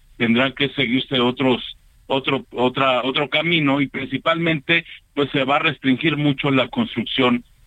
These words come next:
de nuevos complejos habitacionales industriales ahí donde no, donde no hay agua, pues, ¿no? Entonces,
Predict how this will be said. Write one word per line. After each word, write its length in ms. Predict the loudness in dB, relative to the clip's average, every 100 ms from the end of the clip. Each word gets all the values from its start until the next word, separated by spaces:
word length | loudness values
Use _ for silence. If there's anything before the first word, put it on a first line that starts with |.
| _
de 160 | 0 4
nuevos 320 | 4 2 -2
complejos 580 | -2 -2 0 0 0 -2 0
habitacionales 920 | -2 -2 -4 -4 -4 -2 0 -2 -2
industriales 600 | -2 -2 0 0 -2 -6
ahí 280 | -4 0 0
donde 320 | 2 2 2
no, 380 | 2 2 0 -2
donde 380 | -6 -4 -2 0
no 160 | 0 0
hay 160 | 2
agua, 260 | 0 0 -4
pues, 200 | -6 -6
¿no? 100 | -4
Entonces, 380 | -2 -2 -2